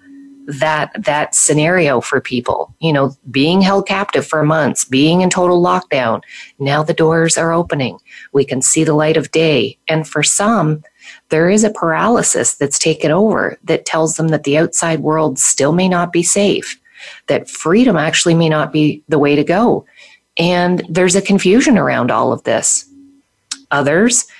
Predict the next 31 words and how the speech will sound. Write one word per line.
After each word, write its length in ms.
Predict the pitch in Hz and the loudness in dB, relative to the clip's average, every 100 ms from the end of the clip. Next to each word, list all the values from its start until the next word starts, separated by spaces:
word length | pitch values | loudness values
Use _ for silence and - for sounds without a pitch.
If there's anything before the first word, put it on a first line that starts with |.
| - - | -10 -6
have 160 | 135 | -2
reinserted 680 | 147 185 190 185 190 226 - | 2 4 4 2 2 2 2
themselves 560 | 143 143 147 131 127 | 0 0 0 0 0
into 240 | 131 131 151 | 0 -2 -2
this 240 | 131 - | -2 -2
new 160 | 147 135 | 0 0
reality 680 | 123 127 117 117 123 185 - - - - | 2 0 0 0 0 0 -4 -16 -20 -6
because 580 | 160 151 147 135 127 - - | -4 -2 0 0 -2 -8 -2
they've 320 | 127 123 - - | -2 -2 -8 -6
been 120 | 139 | -2
able 220 | 123 117 | 0 0
to 140 | 120 147 | -2 -2
return 400 | 135 139 180 165 | -4 0 0 0
to 120 | 170 | -2
jobs, 560 | 156 160 156 156 - - | -2 -2 0 -2 -6 -4
wanted 320 | 107 151 151 | -2 0 0
to 80 | 156 | 0
return 400 | 156 156 156 156 | 0 0 -2 0
to 140 | 170 | 0
their 160 | 156 156 | 2 0
jobs. 480 | 165 151 156 147 - - - - - | 0 -2 -2 -2 -6 -10 -16 -12 -2
They've 160 | 139 | -2
chosen 380 | - 143 139 143 | 0 0 2 0
to 120 | 127 131 | -2 -2
start 400 | - 131 123 - | -2 -2 -2 -4
visiting 400 | 117 147 147 139 | -4 0 0 0
with 160 | 117 | -2
family, 560 | - 165 165 170 165 165 - _ | -2 0 2 2 0 -2 -12 _
with 160 | 127 120 | -6 -6
friends, 560 | - 160 156 156 156 | -4 -2 0 0 -2
coworkers, 1120 | - 170 156 160 156 165 156 156 156 147 - | -4 0 2 2 0 0 2 2 2 0 -2